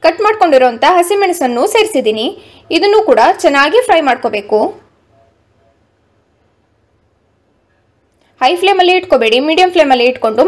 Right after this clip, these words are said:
ಮಾಡಿ. ಹಾಗೆ cut ಮಾಡ್ಕೊಂಡಿರೋಂಥ ಕ್ಯಾಬೇಜ್ ಮತ್ತೆ ತುರ್ಕೊಂಡಿರೋಂಥ ಕ್ಯಾರೆಟ್ನು ಕೂಡ ಸೇರಿಸಿದ್ದೀನಿ.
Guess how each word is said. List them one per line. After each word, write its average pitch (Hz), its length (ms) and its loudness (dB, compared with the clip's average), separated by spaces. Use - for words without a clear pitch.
ಮಾಡಿ. 240 240 -2
ಹಾಗೆ 233 260 0
cut 349 220 2
ಮಾಡ್ಕೊಂಡಿರೋಂಥ 294 560 2
ಕ್ಯಾಬೇಜ್ 269 400 2
ಮತ್ತೆ 233 240 -2
ತುರ್ಕೊಂಡಿರೋಂಥ 320 760 2
ಕ್ಯಾರೆಟ್ನು 302 440 2
ಕೂಡ 214 80 -2
ಸೇರಿಸಿದ್ದೀನಿ. 233 520 -2